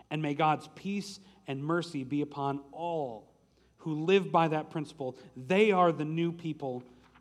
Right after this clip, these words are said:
of God." And that's worth celebrating today, that we've been made new, that we, that we are a new creation. And Paul's prayer of peace and mercy for all those that live according to that principle, that prayer is for you. That prayer is for all of us in this room here today.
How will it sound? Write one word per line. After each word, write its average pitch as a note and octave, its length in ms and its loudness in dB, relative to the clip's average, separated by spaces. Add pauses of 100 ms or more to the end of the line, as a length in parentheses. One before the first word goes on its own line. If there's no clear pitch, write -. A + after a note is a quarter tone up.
of C#3+ 180 -2
God." C3 280 0
And C3+ 160 -4
that's E3 220 -6
worth D#3+ 180 -2
celebrating C#3 580 -4
today, B2 400 -8 (500)
that D#3+ 100 4
we've F#3 260 4
been F3 220 2
made D#3+ 460 4 (220)
new, E3+ 260 2
that D3+ 180 0
we, F3 260 0
that E3 180 0
we G#3+ 200 2
are F#3 340 6
a E3+ 40 4
new E3+ 180 2
creation. E3+ 500 0
And D3+ 120 -2
Paul's A3+ 320 0
prayer F#3+ 400 2 (320)
of E3+ 240 2
peace A3 420 2
and E3+ 160 2
mercy F#3 400 0
for D#3+ 220 -4
all G3 240 4
those F#3+ 220 0
that D#3+ 180 -4
live G3 240 2
according F3+ 400 -4 (220)
to F3+ 60 -6
that F3+ 140 4
principle, F#3 340 -2
that G#3+ 180 2
prayer A#3 280 2
is G3 120 2
for F#3 140 -2
you. G#3 360 0 (640)
That A3 140 4
prayer A#3+ 200 8
is G3 80 2
for G#3+ 140 2
all G3+ 200 2
of F#3 100 -2
us F3+ 200 -2
in F3+ 80 -2
this F3+ 180 -6
room A3 180 -4
here D3+ 240 -8
today. A#2+ 220 -12